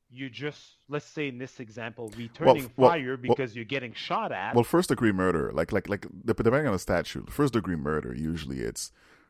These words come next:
Speaker 2: premeditated, right? Like, I thi-, I,
Speaker 1: Premeditated,
Speaker 2: I
Speaker 1: yeah.
Speaker 2: think second degree murder is like, you know, you've killed someone, but it's, it wasn't premeditated, like,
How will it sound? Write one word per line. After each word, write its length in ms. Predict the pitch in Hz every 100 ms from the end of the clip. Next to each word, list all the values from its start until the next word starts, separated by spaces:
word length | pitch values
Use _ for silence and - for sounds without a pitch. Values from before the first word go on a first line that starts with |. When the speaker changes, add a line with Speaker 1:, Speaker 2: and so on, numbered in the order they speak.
| _ -
Speaker 2:
premeditated, 800 | 104 90 82 76 - 69 - -
right? 260 | 50 65 - 170 _ _ _ _ -
Like, 160 | 98
I 60 | 113
thi-, 60 |
I, 20 | 135
Speaker 1:
Premeditated, 220 | 139 123
Speaker 2:
I 40 | 120
Speaker 1:
yeah. 60 |
Speaker 2:
think 100 | 165
second 300 | - 151 147
degree 220 | 110 110 101
murder 360 | 95 101 85
is 120 | 87 90
like, 180 | 85
you 60 | 95
know, 60 | 90
you've 200 | 87 -
killed 200 | 120 107
someone, 420 | 104 90 85 87
but 120 | 85
it's, 340 | 98 - 104 -
it 40 |
wasn't 260 | 95 95 92
premeditated, 580 | 107 92 85 78 76 73
like, 140 | 78